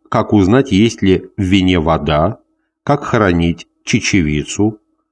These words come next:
советовал, как сделать питьё от запора, как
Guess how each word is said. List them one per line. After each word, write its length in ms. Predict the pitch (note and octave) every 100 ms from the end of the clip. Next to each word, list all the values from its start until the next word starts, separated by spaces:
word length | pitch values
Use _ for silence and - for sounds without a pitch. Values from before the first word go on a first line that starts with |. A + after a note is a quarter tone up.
| _ -
советовал, 720 | - C#3+ E3 D#3+ C3 G#2+ -
как 320 | - A#2+ -
сделать 500 | - G#2+ C#3 B2+ -
питьё 400 | - A2 - A2
от 240 | G#2 G#2+ E2+
запора, 720 | E2 F2 - A2 D3 D#3+ D#3 _ _ -
как 340 | A#2+ G2+ -